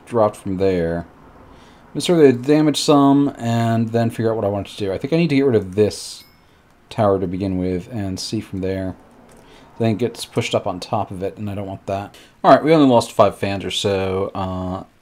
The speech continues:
I think I want to do summon the dragon again and then take a look at, uh, where it gets summoned from higher up, uh, this time around. Uh, and just basically take advantage of this, uh,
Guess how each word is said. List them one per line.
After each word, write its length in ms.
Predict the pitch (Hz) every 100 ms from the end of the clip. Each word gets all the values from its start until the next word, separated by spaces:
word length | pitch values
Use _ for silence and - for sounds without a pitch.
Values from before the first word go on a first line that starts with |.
| -
I 120 | 127
think 260 | 127 185 131
I 80 |
want 220 | 143 135 123
to 100 | -
do 480 | 117 113 113 113
summon 260 | 104 - 135
the 60 | 113
dragon 260 | 113 113
again 300 | 104 110 110
and 100 | 107
then 160 | 107 104
take 200 | 117 -
a 20 |
look 160 | - -
at, 340 | 110 107 -
uh, 240 | 104 98
where 200 | 98 104
it 80 | -
gets 180 | 98 -
summoned 600 | - 123 127 131 131 123 _ _ _ _ _
from 300 | _ - 104
higher 480 | 104 - 120 107 -
up, 320 | 120 165 - - _ -
uh, 200 | 135 139
this 180 | 147 -
time 160 | 170
around. 420 | 175 185 202 202 - _ _ _ _ _ _ _ _
Uh, 280 | 104 101 101
and 160 | 104
just 100 | 95
basically 380 | - 104 - 98
take 180 | 107 95
advantage 480 | 90 98 95 95 -
of 280 | 95 92 90
this, 280 | 95 - 101
uh, 300 | 90 90